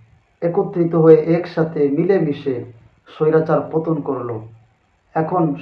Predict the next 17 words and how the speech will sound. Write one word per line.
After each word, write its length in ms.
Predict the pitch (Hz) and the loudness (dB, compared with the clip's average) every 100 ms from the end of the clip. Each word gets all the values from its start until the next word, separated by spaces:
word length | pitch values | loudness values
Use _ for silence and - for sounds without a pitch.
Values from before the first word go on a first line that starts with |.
| - - - | -14 -20 -2
সব 260 | 170 190 190 - 160 | 2 4 2 -6 0
দল 160 | 170 190 208 - - _ _ _ _ _ _ | 2 2 0 -10 -20 _ _ _ _ _ _
বিএনপির 380 | - 165 160 160 160 | 0 2 2 0 -2
কাছে 180 | - 151 143 - | -2 -4 -4 -8
মন্দ 260 | 143 160 156 139 | -6 -2 -2 -2
হয়ে 180 | 143 143 | -2 -4
গেল, 100 | 156 - | -4 -6
খারাপ 200 | 143 127 110 | -8 -8 -8
হয়ে 160 | 117 113 | -10 -8
গেল। 120 | 117 110 - - _ - | -10 -12 -18 -20 _ -6
এখন 200 | 160 185 151 | -4 -4 2
বিএনপি 420 | 165 180 170 208 170 | 2 2 -4 -2 2
নব্য 200 | 160 156 160 | 2 2 2
আওয়ামী 220 | 151 147 147 | 2 2 -2
লীগের 220 | 139 143 | 0 -2
রূপ 120 | 135 131 | -4 -8
নিয়েছে। 320 | 123 113 113 | -12 -12 -12